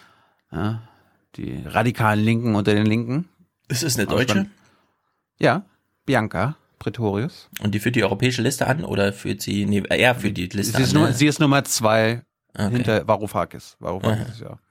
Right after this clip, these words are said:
Speaker 2: Okay.
Speaker 1: Aber den hatten wir ja schon.
Speaker 2: Mhm.
Speaker 1: Und
Speaker 2: Gut.
Speaker 1: ansonsten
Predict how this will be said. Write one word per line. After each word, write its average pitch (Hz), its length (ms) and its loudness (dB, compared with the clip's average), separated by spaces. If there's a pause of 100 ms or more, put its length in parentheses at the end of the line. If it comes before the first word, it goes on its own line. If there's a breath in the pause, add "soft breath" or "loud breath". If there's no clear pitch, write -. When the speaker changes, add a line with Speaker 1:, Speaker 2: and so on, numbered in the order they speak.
(120)
Speaker 2:
Okay. - 280 -10
Speaker 1:
Aber 117 100 -4
den 127 100 4
hatten 131 200 -2
wir 76 80 -8
ja - 60 -14
schon. - 260 -18 (360)
Speaker 2:
Mhm. 107 380 2 (1200)
Speaker 1:
Und - 60 -8
Speaker 2:
Gut. 113 120 4
Speaker 1:
ansonsten 110 480 -6